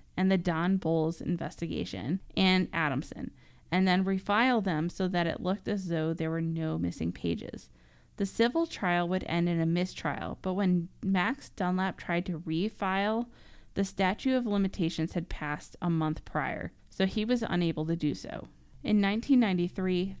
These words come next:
thirteen years after his conviction had been overturned, he was again taken to trial and was convicted of murder a second time.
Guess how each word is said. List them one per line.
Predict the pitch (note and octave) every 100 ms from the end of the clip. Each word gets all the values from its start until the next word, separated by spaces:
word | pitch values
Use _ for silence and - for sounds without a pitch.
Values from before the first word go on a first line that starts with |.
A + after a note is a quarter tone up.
| -
thirteen | B3 C#4+ C#4+ C#4 A#3+
years | F3 D#3+ F3+ -
after | F3 -
his | F#3 F3
conviction | - F3 F3+ G3 A3 A3
had | F#3
been | F#3 F3
overturned, | E3 D#3+ D#3+ E3+ E3 F#3 -
he | - A3
was | G3+
again | G3+ F#3 F#3+ F#3+ A3+
taken | A3+ G#3+ G3+ F#3
to |
trial | F#3+ - D3+ D3+ C#3 -
and | F3+
was | F3 F3+ -
convicted | - F3+ F3+ F#3 G3
of | G3+ -
murder | D#3+ D#3+ D#3+ -
a | F3+
second | - D#3+ - -
time. | - D3+ - -